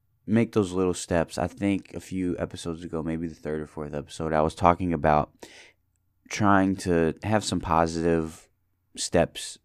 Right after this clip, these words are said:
taken in my life, like drinking more water or,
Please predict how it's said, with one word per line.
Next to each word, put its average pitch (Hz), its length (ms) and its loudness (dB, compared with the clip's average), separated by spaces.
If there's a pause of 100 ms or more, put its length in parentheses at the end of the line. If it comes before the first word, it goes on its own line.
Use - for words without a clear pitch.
(140)
taken 80 340 -4
in 76 100 -2
my 76 140 0
life, 73 460 -2 (400)
like 131 180 2
drinking 104 260 -2
more 92 200 2
water 71 720 2
or, 73 520 -2